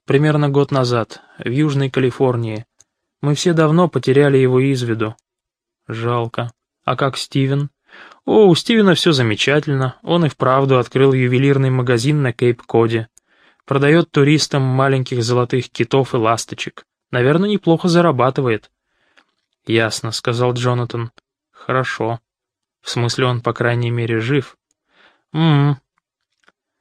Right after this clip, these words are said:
Мы наблюдали, как наш диван плывёт по восточной четвёртой улице. На тротуаре под нашими окнами о чём-то ожесточённо спорили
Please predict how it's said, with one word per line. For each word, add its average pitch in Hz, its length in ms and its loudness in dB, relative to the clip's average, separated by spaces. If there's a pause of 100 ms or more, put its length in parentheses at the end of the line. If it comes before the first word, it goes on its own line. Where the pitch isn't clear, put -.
(400)
Мы 147 100 0
наблюдали, 170 560 4
как 143 220 -2
наш 143 240 2
диван 139 400 2
плывёт 131 420 0
по - 100 -2
восточной 123 640 -2
четвёртой 117 600 -4
улице. 110 560 -6 (380)
На 123 140 -2
тротуаре 147 500 2
под 139 180 -2
нашими 143 360 0
окнами 143 480 0
о - 160 -4
чём-то 147 380 -2
ожесточённо 143 680 -4
спорили 135 600 -2